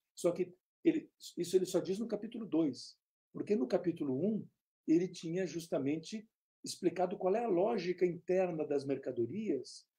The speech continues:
que faz com que as pessoas levem as mercadorias, as levem para o mercado, né? Como é que essa lógica das mercadorias, a troca, a produção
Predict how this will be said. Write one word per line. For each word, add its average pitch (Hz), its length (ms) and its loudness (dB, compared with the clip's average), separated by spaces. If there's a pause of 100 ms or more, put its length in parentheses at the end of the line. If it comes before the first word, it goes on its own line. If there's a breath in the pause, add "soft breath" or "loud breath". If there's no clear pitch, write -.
(120)
que 196 120 -2
faz 185 520 -2
com 214 120 -4
que 202 120 -2
as 190 80 -6
pessoas 190 680 2 (720)
levem 175 540 4 (800)
as 135 180 -2
mercadorias, 127 640 0
as 139 140 -2
levem 143 460 4 (320)
para 151 460 4
o - 100 -4
mercado, 165 560 -4 (600)
né? 139 180 -4 (220)
Como 180 180 4
é 247 60 0
que 233 300 -6
essa 151 240 -2
lógica 180 500 2
das 127 160 -4
mercadorias, 160 840 -6 (140)
a - 100 -12
troca, 165 560 -2 (140)
a - 80 -10
produção 139 720 -2